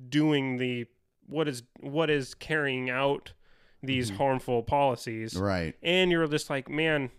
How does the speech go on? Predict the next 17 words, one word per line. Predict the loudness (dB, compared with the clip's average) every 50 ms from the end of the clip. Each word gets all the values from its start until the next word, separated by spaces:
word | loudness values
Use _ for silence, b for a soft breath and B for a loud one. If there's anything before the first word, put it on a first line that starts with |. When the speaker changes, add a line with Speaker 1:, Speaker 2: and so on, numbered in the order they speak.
| -20 -20 _ _ _ _ _ _ _ _ _ _ _ _ _ _ -16
Speaker 1:
like, | -8 -4
that's, | -2 -2 -2 -2 -6 -10 -10 _
these | -6 -2 0 2
are, | 2 0 0 -4 _ -4
these | -2 -2 -2
are | -2
people | -2 -4 -2 -2
that | -2 -2
are | -2
here." | -4 -6 -2 2 4 6 6 6 4
They, | 2 -2 -4 -4 -8 -8
I, | -4 -4 -4 -2 0 0
I |
don't | 0 0 -2
know. | -4 -6 -6
I, | -6 -4
I, | -4 -2 -4 -4 -4